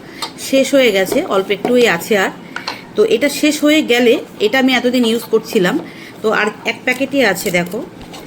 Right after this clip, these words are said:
এটা শেষ হয়ে গেলে আমি তোমাদের সাথে শেয়ার করব, আর নেই। আহ, শেয়ার করব ঘরোয়াভাবে, আহ, মানে বাজার থেকে না কিনে কিভাবে ঘরোয়া পদ্ধতিতে চুল কালো করতে পারি আমরা। আহ,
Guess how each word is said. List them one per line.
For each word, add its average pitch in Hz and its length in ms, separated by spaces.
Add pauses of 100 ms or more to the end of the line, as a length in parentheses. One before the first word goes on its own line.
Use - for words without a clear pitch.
(200)
এটা 240 220
শেষ 240 320
হয়ে 277 100
গেলে 277 300
আমি 240 160
তোমাদের 214 340
সাথে 240 260
শেয়ার 196 360
করব, 214 320 (340)
আর 175 100
নেই। 156 240
আহ, - 1000
শেয়ার 220 200
করব 240 340 (200)
ঘরোয়াভাবে, 214 840
আহ, 175 1000
মানে 190 180
বাজার 202 360
থেকে 269 240
না 214 340 (140)
কিনে 247 320 (220)
কিভাবে 269 380 (160)
ঘরোয়া 233 500
পদ্ধতিতে 233 680
চুল 220 320
কালো 202 360 (120)
করতে 190 440
পারি 160 320
আমরা। 143 220
আহ, - 840